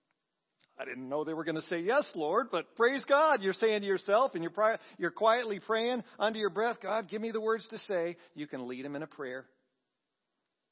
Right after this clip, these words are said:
Don't forget the A B Cs. One of the reasons I share this at the end of just about every service you come to here at Impact is not just for those in the crowd who need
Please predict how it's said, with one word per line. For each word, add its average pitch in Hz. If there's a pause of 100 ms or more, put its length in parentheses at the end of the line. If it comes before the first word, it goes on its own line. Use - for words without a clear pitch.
(100)
Don't 139
forget 170
the 156
A 156
B 156
Cs. 123
One 131
of 151
the 156
reasons 156
I 139
share 151
this 151
at 147
the 131
end 143
of 127
just 135
about 123
every 151
service 151
you 143
come 135
to 127
here 123
at 123
Impact 117 (360)
is 123
not 139
just 151
for 151
those 143
in 143
the 147
crowd 123
who 127
need 127